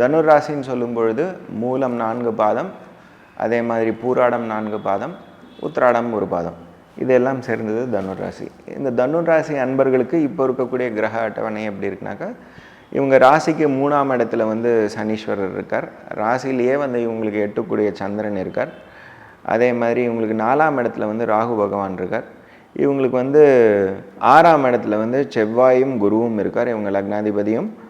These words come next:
இவங்க பாக்யாதிபதியான செவ்வாயும் இருக்கார். இவங்களுக்கு எட்டாம் இடத்துல வந்து சூரிய பகவான், இவங்களுடைய பாக்யாதிபதியான சூரிய பகவான், சுக்கிரன், அதே மாதிரி புதன்,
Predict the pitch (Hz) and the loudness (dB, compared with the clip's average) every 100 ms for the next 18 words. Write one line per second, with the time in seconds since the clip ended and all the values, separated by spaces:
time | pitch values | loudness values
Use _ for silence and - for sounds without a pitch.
0 | - - - 104 101 98 101 113 123 123 | -20 -20 -12 -6 -2 0 2 2 4 2
1 | 117 107 104 104 101 98 101 98 104 101 | 4 2 2 0 -4 -6 -6 -2 -2 -2
2 | 165 214 - - 98 98 113 - - - | -6 -12 -14 -8 -6 -4 -6 -10 -20 -18
3 | - 131 131 127 117 117 117 180 185 143 | -8 -6 -2 -2 2 2 2 0 0 0
4 | 127 123 117 123 143 - 139 131 117 113 | 0 -2 -2 -2 -4 -2 0 2 2 2
5 | 117 120 - - 120 120 117 110 107 104 | 2 -2 -6 -10 -6 -4 -2 0 0 0
6 | 113 113 113 110 107 107 104 104 101 - | 0 2 0 0 0 0 -2 -4 -6 -6
7 | 113 113 113 117 117 131 156 - - - | -2 0 2 2 2 0 -2 -6 -18 -20
8 | - - _ _ _ - 123 120 135 143 | -20 -20 _ _ _ -4 -2 0 2 2
9 | 156 - - - - _ _ _ - 110 | 2 -6 -20 -20 -20 _ _ _ -4 0
10 | 120 110 110 135 113 101 101 | 0 0 0 0 2 2 0